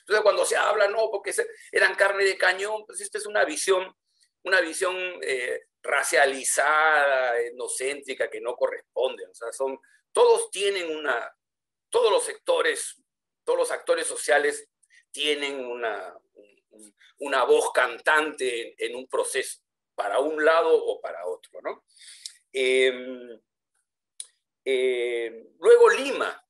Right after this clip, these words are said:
ya, ya con esto termino, ¿no? Efectivamente, siempre hay, con justa razón, pues, ¿no? O sea, el, el,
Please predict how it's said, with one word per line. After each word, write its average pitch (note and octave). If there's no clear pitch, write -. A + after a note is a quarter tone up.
ya, -
ya D3+
con D3
esto F#3
termino, C#3+
¿no? F#2+
Efectivamente, B3
siempre -
hay, D#3
con -
justa -
razón, -
pues, G2+
¿no? D#3+
O -
sea, A#2
el, G#2
el, A2